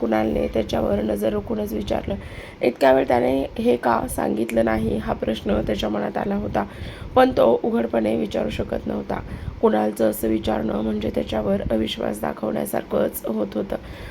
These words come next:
"हो, खरं तर मला तुम्हाला आधीच सांगायचं होतं, पण it's okay. त्या डॉक्टरांना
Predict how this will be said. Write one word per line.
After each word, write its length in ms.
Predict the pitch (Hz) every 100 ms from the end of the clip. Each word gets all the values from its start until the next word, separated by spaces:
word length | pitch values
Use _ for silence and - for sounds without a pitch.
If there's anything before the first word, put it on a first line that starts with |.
| -
"हो, 240 | - 214 226 - - -
खरं 220 | 233 233
तर 180 | 233 214
मला 260 | 226 214 214
तुम्हाला 480 | 214 202 214 208 220
आधीच 320 | 220 208 220
सांगायचं 480 | - - 202 - 196
होतं, 280 | 107 196 - - - - - -
पण 300 | 247 233 220 -
it's 220 | 202 -
okay. 240 | 220 202 - - - - - - - - - - - 220
त्या 100 | 202
डॉक्टरांना 640 | 233 247 - 240 254 226